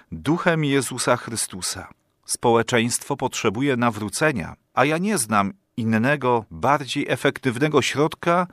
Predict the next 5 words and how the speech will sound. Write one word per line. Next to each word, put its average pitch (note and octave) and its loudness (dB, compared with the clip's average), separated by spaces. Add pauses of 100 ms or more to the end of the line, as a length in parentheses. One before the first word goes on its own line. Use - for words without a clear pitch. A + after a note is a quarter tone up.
(200)
niż D3 2
pozostanie D#3 2
tercjarzem D3 2
świętego C3 0
Franciszka A#2 -2